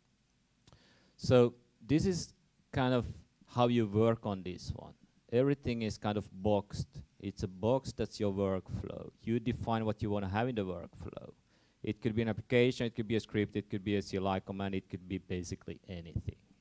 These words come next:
It's completely open. So this is just, you know, side by side, the workflow and then your script.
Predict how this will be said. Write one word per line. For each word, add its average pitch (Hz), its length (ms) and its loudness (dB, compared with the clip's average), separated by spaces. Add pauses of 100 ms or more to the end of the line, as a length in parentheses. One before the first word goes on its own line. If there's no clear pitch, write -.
It's - 100 -20
completely 104 600 -2
open. 85 200 -6 (3000)
So 120 240 6
this 135 160 6
is 139 140 2
just, 123 340 2
you 123 80 -2
know, 113 120 2
side 107 340 4
by 107 140 4
side, 101 540 4 (220)
the 107 80 -2
workflow 104 840 2 (220)
and 98 280 -4
then 98 220 2
your 95 180 -4
script. - 720 -6